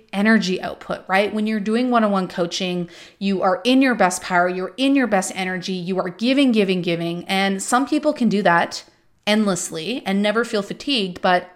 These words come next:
a lot of us, especially if you're a projector like me, if you don't know what I'm talking about, look into human design, figure out what your type is.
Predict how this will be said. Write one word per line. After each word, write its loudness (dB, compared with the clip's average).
a 0
lot 2
of 2
us, -2
especially 0
if -2
you're 0
a 0
projector -2
like -4
me, -2
if -18
you -6
don't 0
know -2
what 2
I'm 2
talking -4
about, -6
look 0
into 4
human -2
design, -4
figure -2
out 0
what -4
your -4
type -4
is. -4